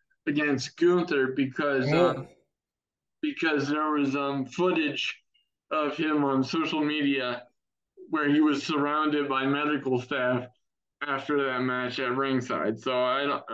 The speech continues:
Speaker 1: I haven't heard anything further regarding that, but, um,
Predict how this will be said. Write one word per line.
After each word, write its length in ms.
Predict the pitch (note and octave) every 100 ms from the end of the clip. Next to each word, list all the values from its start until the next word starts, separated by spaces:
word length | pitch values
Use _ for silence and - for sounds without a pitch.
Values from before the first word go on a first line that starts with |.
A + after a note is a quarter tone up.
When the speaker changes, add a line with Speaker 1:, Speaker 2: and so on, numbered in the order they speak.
| - - -
Speaker 1:
I 140 | C3+
haven't 400 | D3+ D#3+ D3+ C#3
heard 240 | E3 E3+ D#3+
anything 680 | D#3 D3+ D3+ D3+ D3+ C3 - _ _ _ _ -
further 520 | E3+ F3+ F3+ F3+ F3+
regarding 580 | F3+ D3+ D3+ E3 F3 E3+
that, 320 | E3 E3+ F3+ -
but, 440 | C3+ C#3+ C3+ C3+ C#3
um, 420 | B2+ B2 A#2+